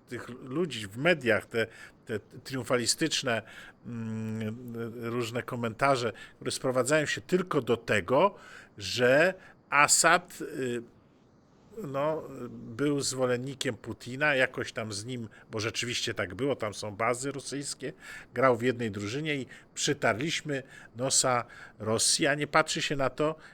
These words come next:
jakie to potworne konsekwencje z sobą niesie. No dodajmy, że średnio tam nosa przytarli Rosji, bo Ro-, Rosja musiała być w tym układzie i myślę sobie, że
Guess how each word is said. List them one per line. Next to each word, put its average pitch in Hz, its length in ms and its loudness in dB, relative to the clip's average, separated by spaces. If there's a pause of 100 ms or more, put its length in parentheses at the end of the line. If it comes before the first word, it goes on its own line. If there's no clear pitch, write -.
(120)
jakie 156 400 4
to 160 120 0
potworne 147 560 0
konsekwencje 127 720 -4
z - 40 -2
sobą 110 240 -4
niesie. 110 260 -4 (300)
No 127 100 2
dodajmy, 131 480 6
że 120 240 2 (500)
średnio 226 480 4
tam 120 220 2
nosa 127 280 4
przytarli 113 480 0
Rosji, 107 320 0
bo 131 160 -2
Ro-, 127 200 -2
Rosja 135 440 2 (380)
musiała 147 600 10
być 107 240 0
w - 60 -6
tym 131 200 -4
układzie 117 720 2 (480)
i 123 80 -8
myślę - 480 -4
sobie, - 480 2
że 147 240 -4